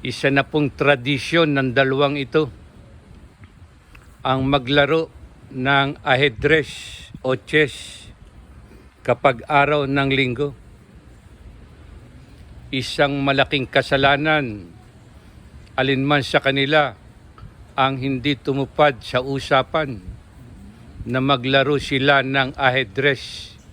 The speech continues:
kung araw ng Linggo. Sila po ang tinatagurian dito na Anatoly Karpov at Bobby Fischer ng Orsi.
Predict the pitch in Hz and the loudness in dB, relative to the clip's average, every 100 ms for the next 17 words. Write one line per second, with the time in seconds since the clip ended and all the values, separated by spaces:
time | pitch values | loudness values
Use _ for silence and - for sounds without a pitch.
0 | - - - - - 131 127 135 139 135 | -20 -20 -20 -14 -4 -2 0 2 2 2
1 | 131 120 123 117 117 107 98 117 - - | -2 -2 -2 -2 -4 -6 -8 -12 -14 -20
2 | - - - - - - - - - - | -20 -20 -14 -14 -14 -18 -20 -20 -20 -20
3 | - - 151 156 - 170 151 147 156 156 | -20 -6 0 0 2 2 2 0 0 0
4 | 156 156 139 147 156 151 143 131 151 139 | 2 0 0 0 2 2 0 -2 -4 -2
5 | 156 139 139 - 135 135 147 139 139 135 | -2 0 -2 -2 -2 0 0 0 -4 -4
6 | - 143 127 - 160 143 - - - - | -4 -2 -2 -2 -4 -4 -6 -18 -20 -20
7 | - - - - - - - - - - | -20 -20 -20 -20 -20 -20 -20 -20 -20 -20
8 | - 139 - 110 120 143 117 139 135 - | -2 0 0 -2 2 2 2 -4 -4 -4
9 | 135 - 151 143 120 104 120 131 123 127 | -4 0 2 2 0 -6 -2 -2 -2 -4
10 | 123 107 - 127 | -4 -4 -8 -8